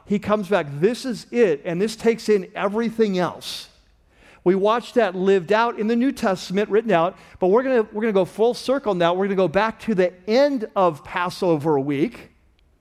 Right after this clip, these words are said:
right, where Jesus was arrested. And that night, he celebrates the Passover with his disciples in John thirteen. And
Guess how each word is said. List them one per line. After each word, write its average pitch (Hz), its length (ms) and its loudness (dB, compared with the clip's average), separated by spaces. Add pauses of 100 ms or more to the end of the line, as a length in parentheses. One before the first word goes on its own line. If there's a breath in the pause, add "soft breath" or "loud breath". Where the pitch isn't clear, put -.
(120)
right, 185 160 -2
where 180 140 0
Jesus 175 400 -6
was 151 140 0
arrested. 147 500 0 (340 loud breath)
And 170 200 0
that 233 340 0
night, 208 320 2
he 185 140 -6
celebrates 220 560 -2
the 208 80 -2
Passover 208 720 -2
with 175 240 0
his 240 240 -4
disciples 180 760 -4
in 160 180 -4
John 156 300 -2
thirteen. 180 600 -4 (460 loud breath)
And 196 240 0